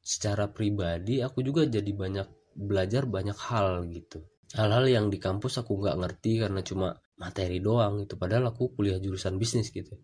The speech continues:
Ketika aku mulai jalanin usaha sendiri, meskipun skupnya kecil, aku jadi ngerti gitu. Kayak cash flow, C O G S, profit, laba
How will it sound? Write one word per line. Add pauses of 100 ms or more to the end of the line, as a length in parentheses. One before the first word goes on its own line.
Ketika
aku
mulai
jalanin
usaha
sendiri,
meskipun
skupnya
kecil,
aku
jadi
ngerti
gitu.
Kayak
cash
flow,
C
O
G
S,
profit,
laba